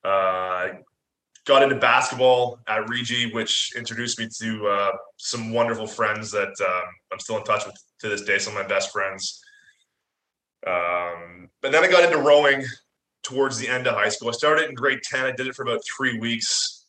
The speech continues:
My good buddy John Paul Morgenstern, he's a teacher at Regi now. He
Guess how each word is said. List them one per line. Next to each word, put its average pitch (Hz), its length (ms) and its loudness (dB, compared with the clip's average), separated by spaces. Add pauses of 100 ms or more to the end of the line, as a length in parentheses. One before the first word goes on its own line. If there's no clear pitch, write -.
My 110 160 -2
good 117 180 -6
buddy 123 220 2
John 117 260 2
Paul 110 540 4
Morgenstern, 131 520 -2
he's 113 120 -6
a 104 40 -16
teacher 139 340 -2
at 113 60 -2
Regi 117 280 -4
now. 113 380 2 (440)
He 135 460 -2